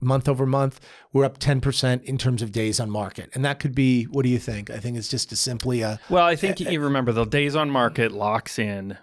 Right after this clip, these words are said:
Speaker 2: once something actually goes to contract. We're gonna see that days on market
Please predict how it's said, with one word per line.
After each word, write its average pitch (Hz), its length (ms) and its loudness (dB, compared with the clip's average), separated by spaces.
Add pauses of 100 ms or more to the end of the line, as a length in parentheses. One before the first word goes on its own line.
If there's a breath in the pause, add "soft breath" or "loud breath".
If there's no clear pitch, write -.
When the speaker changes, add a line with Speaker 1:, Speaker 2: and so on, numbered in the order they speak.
Speaker 2:
once 110 340 0
something 107 440 -2
actually 101 540 -4
goes 95 320 -10
to 98 120 -10
contract. - 760 -12 (480 loud breath)
We're 127 180 4
gonna 139 180 0
see 131 280 0
that 110 220 0
days 110 240 0
on 104 160 -2
market 104 480 -2